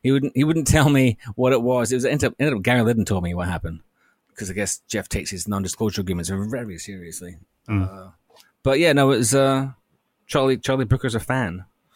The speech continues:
Speaker 1: And, uh, he approached Jeff, and Jeff being, being the down-ass guy that he is, said,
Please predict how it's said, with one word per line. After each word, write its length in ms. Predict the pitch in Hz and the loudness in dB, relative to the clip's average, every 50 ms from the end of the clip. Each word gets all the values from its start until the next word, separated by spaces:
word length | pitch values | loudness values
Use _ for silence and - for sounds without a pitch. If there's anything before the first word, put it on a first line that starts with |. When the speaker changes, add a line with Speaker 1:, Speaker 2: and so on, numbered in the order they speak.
| _ _ _ _ _ _ | _ _ _ _ _ _
Speaker 1:
And, 240 | - 101 101 101 98 | -10 -8 -6 -2 -2
uh, 140 | 104 101 98 | 0 0 0
he 180 | - - 117 117 | 0 0 0 0
approached 640 | 110 - - 117 117 - - - - - - - - | 0 0 -2 -2 -2 -2 -4 -6 -8 -8 -10 -10 -10
Jeff, 480 | 107 - 123 117 110 104 - - - - - _ _ _ _ _ - _ _ _ _ _ - - | -6 -2 -2 -2 -2 -2 -6 -10 -12 -14 -16 _ _ _ _ _ -20 _ _ _ _ _ -8 -4
and 140 | 101 104 - | -4 -2 0
Jeff 280 | 107 110 104 - - | 0 0 0 -2 -2
being, 440 | - 113 110 107 104 98 98 95 - _ _ _ - | 0 2 2 2 2 0 -2 -4 -10 _ _ _ -4
being 160 | 110 101 98 | -2 -2 -2
the 60 | 92 | -2
down-ass 400 | 90 - 107 107 107 104 104 - | -2 -2 0 0 0 0 -2 -2
guy 200 | - 110 104 107 | -2 0 0 0
that 100 | 104 101 | 2 2
he 100 | 107 113 | 2 0
is, 120 | 113 107 - | 0 -2 -4
said, 140 | 107 95 | -6 -8